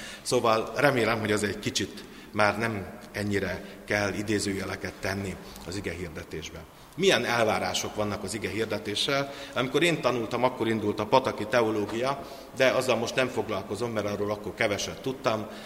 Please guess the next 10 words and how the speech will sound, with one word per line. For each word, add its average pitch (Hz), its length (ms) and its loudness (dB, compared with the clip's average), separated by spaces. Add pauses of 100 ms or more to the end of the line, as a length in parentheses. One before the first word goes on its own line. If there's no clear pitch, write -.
(200)
Van 131 240 6
két 127 280 0
ilyen 104 300 0
elvárás, 107 600 2
amit 98 240 -4
a 95 80 -6
két, 110 400 0 (400)
ö, 98 180 0 (1400)
teológiáról 117 720 4
hallottam. 120 680 2